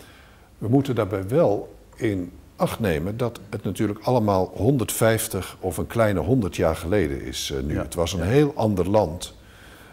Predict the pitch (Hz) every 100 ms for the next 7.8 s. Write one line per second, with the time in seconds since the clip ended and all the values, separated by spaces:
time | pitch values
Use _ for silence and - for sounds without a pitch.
0 | - - 87 80 76 71 87 82 80 76
1 | 87 76 71 85 73 98 - - - -
2 | - - - - - 113 139 135 - -
3 | - 135 101 85 73 - - 107 - 156
4 | 190 87 69 - - - - 95 78 -
5 | 90 80 98 95 - 78 73 - 76 80
6 | 69 69 65 - - 113 76 - 95 160
7 | - 107 110 117 107 101 123 208